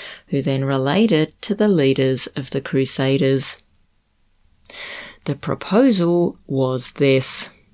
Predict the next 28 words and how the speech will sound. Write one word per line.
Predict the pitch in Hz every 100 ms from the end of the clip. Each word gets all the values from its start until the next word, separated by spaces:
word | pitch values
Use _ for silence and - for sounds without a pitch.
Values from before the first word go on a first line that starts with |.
| _ _ _ _ _ - - - -
The | -
city's | - 143 143 135
administrator | 143 139 143 233 240 - 147 139 135 160 190 156
and | 135
his | - 135
son-in-law | - 185 240 214 160 170 175 175 - -
would | - 226
be | 247 254
allowed | 233 143 135 135
to | - - 135
keep | - - 175 185
their | - 135
possessions. | 135 135 139 135 - 135 135 135 - - _ _ _ _ _ _ _ _ - - - - _
All | - 139 135 - -
other | 147 190 220
Muslims | 143 139 131 143 135 139 -
inside | - 139 - 135 131 131
Lisbon | 156 185 - 196 196 196 214 -
would | 151 123
surrender | - 139 135 139 160 151
their | 135 135 135
property, | - 131 135 135 139 135 131 - - -
but | 143 135
would | 143 127
be | 135
provided | - 139 131 135 135 135
with | 147 135
food | - - 233 240 160 160 160